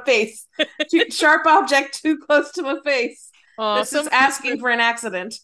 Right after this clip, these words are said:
Speaker 2: So, well, someone, someone finds that sharp end of that, that
Speaker 1: They
Speaker 2: axe at some
Speaker 1: sure
Speaker 2: point.
Speaker 1: do. <laughs>
Speaker 2: Yeah.
Speaker 1: So, so Lloyd leans back, and they keep, like, the camera keeps panning up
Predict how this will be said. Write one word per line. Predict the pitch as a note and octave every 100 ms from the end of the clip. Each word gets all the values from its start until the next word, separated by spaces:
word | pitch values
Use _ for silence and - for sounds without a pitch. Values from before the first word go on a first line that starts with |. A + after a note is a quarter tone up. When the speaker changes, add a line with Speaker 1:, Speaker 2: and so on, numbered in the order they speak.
| _ _
Speaker 2:
So, | - G#3+
well, | A3 A3
someone, | - A#3+ B3+ A3+
someone | - A#3+ B3+
finds | C4 B3 B3
that | A#3+ G3+
sharp | A3 G3+
end | G3+ F#3+
of | F3+
that, | F3+ F3+ _
that | F#3 F3
Speaker 1:
They | G3 A#3+
Speaker 2:
axe | A3+
at | -
some | E4
Speaker 1:
sure | E4+ F#4
Speaker 2:
point. | C#4+
Speaker 1:
do. | D4 G#4 E4+ D#4+ D#4 D#4 - - _ _ _
<laughs> | _ _ _ _ -
Speaker 2:
Yeah. | F#3+ F3+ B3 A#3
Speaker 1:
So, | A3+ - _ - _
so | - D4 C4
Lloyd | D4 F4+ C#4+
leans | D4+ C#4+ A3
back, | B3+ A#3+ A3+ -
and | A#3+ A#3
they |
keep, | A#3 D#4+ F4 C#4
like, | B3
the | A3+
camera | A#3 D4+ E4
keeps | D#4+ D4 -
panning | - A#3+ G#3+ G3+
up | G#3+ F#3+ -